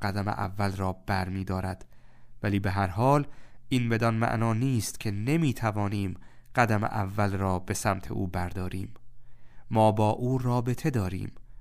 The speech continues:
مانند رابطهٔ میان پدر و فرزندش. گاهی فرزند با پدر رابطه برقرار می‌کند و گاهی پدر با فرزند. چرا تعداد بیشتری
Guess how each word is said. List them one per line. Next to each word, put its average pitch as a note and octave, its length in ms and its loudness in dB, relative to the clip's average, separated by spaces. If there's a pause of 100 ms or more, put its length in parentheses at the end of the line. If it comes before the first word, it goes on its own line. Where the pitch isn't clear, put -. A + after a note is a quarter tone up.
(140)
مانند G2 380 2
رابطهٔ G#2 560 0
میان G2 400 0
پدر G#2 500 0 (420)
و G#2 60 0
فرزندش. G2 920 -2 (540)
گاهی A2 260 6
فرزند B2+ 640 4
با B2 160 4
پدر G#2+ 320 0
رابطه G#2+ 400 -2
برقرار G2+ 440 0
می‌کند F#2+ 500 -2 (440)
و G2 80 0
گاهی F#2 600 2 (120)
پدر G#2+ 540 0 (340)
با F#2+ 140 0
فرزند. F2 680 -6 (1800)
چرا G3+ 360 8
تعداد A#2+ 580 2
بیشتری G#2+ 760 2